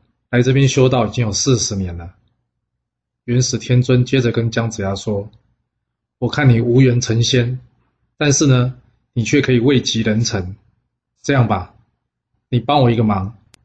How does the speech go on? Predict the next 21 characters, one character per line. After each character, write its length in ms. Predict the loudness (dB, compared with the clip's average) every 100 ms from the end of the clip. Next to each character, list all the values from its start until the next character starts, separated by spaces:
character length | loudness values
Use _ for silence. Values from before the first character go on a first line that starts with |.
| _ _ _ _ _ _ _ _
代 140 | -2
替 120 | 2 4
我 140 | 2
呢 140 | 0
辅 200 | 0 2
佐 200 | 4 2
明 200 | 0 -2
君， 380 | 0 2 2 0 -10 _ _
并 160 | 0 2
且 280 | 2 -2 -4 _ -10
协 240 | -2 0
助 180 | 2 0
封 220 | 2 2
神。 320 | 2 -4 -6 -14 _ _ _ _ _ _
之 180 | 0 2
后 140 | 4
呢， 260 | 2 0 -4
封 220 | 0 2
侯 180 | 2 2
拜 220 | 2 0
将， 360 | 0 0 -2 -8